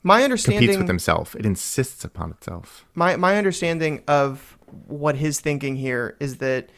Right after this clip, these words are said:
Speaker 1: whatever Blue Sky is will be to social media what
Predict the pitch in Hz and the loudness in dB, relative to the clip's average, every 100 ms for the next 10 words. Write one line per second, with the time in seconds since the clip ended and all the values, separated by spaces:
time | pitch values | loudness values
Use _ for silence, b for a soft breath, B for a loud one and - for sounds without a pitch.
0 | - 147 139 147 147 165 180 180 151 151 | -12 -10 -8 -8 4 6 8 6 2 0
1 | 156 - 143 - 147 139 147 165 - - | 0 4 4 4 4 4 2 -2 -8 -10
2 | _ - 147 160 143 143 139 135 135 139 | _ -8 0 2 2 -2 -4 -2 -2 -4
3 | 139 _ - - 143 135 131 131 131 - | -8 _ -10 -4 -2 0 -2 -4 -6 -2
4 | 156 147 151 139 135 131 123 117 117 - | 2 2 0 -2 -2 -2 2 2 2 -2
5 | _ 135 131 120 | _ 2 4 4